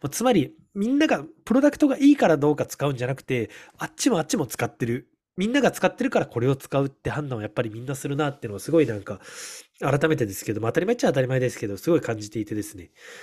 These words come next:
ぱりもうそ-、もういかに使われてる状態にするか、いかに業界でポジションを取るか、いかにこの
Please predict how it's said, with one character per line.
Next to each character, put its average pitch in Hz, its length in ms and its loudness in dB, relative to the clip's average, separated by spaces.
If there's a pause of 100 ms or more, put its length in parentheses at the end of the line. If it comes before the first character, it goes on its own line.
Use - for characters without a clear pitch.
(140)
ぱ 226 80 -2
り 165 80 2
も 127 120 2
う - 40 -2
そ-、 - 340 -6
も 139 100 -6
う 180 60 -4
い 160 60 -10
か 262 160 2
に 226 140 0
使 - 220 0
わ 175 80 8
れ 170 80 6
て 180 100 2
る 165 100 6
状 165 200 6
態 165 160 6
に 156 80 -4
す 160 140 -2
る 156 80 2
か、 117 240 -4 (320)
い 165 80 -18
か 269 140 2
に 202 120 -2
業 143 200 6
界 147 160 4
で 139 80 2
ポ 139 120 0
ジ 135 120 -2
シ 135 120 -4
ョ 143 60 0
ン 135 60 -2
を 131 60 -6
取 131 180 -4
る - 20 -16
か、 104 220 -8 (380)
い 185 100 -12
か 233 160 4
に 240 180 -2 (340)
こ - 140 -2
の 160 220 2